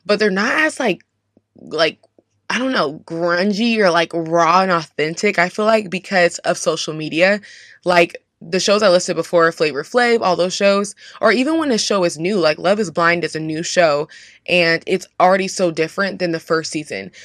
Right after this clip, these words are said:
And that's just because now the people, the contestants, understand what the show is, what to expect out of the show,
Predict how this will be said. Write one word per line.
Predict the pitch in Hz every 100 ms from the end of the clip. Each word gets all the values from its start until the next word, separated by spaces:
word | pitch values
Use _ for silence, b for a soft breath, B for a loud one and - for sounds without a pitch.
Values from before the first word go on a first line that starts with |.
| B
And | 202 208
that's | 220
just | 247 -
because | 214 226 196 180
now | 175 175 202
the | 208 180
people, | - 170 - 196 202
the | 170
contestants, | 165 156 - 165 - 175 175 - - -
understand | 180 190 170 - 165 156 175 185
what | 165 165
the | 160
show | - 147 - -
is, | 247 226 220
what | 185 170
to | 180
expect | 151 - - 208 214 -
out | 196
of | 180
the | 185
show, | - 175 170